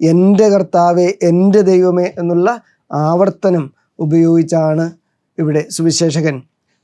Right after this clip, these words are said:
അപ്പോസ്തലൻ്റെ ക്രിസ്തു അനുഭവത്തെ നമുക്ക് പരിചയപ്പെടുത്തി തരുന്നത്. തോമസ് അപ്പോസ്തലൻ്റെ സ്നേഹശാഠ്യത്തിന് ഉത്തരമായി ക്രിസ്തു പറയുന്ന വാക്കുകൾ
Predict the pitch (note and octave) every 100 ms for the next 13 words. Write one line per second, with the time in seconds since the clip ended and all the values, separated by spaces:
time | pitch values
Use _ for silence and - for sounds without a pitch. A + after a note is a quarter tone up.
0 | _ - - F3+ F3 F3 F3+ F3 F3 A#3
1 | G#3+ _ _ _ - E3+ - _ G#3+ G#3
2 | - - E3+ F3+ F3 F#3+ F3+ F3 D#3 B2+
3 | _ _ D#3 D#3 D3 D#3+ - D#3+ D#3 E3
4 | D#3+ D3+ D3+ C#3 C3 C3+ B2 - _ _
5 | _ _ D#3+ E3+ E3 D#3+ F#3+ E3+ F#3 E3+
6 | E3+ F3+ - _ _ - E3 F3+ F3 F#3
7 | F3 F3 E3+ F3+ - E3 B2+ _ _ _
8 | _ - D#3+ - F#3 F#3 F3 F3 G3 C4+
9 | - F3 E3 F#3+ E3+ F3 E3+ E3 E3 D#3+
10 | E3 D#3+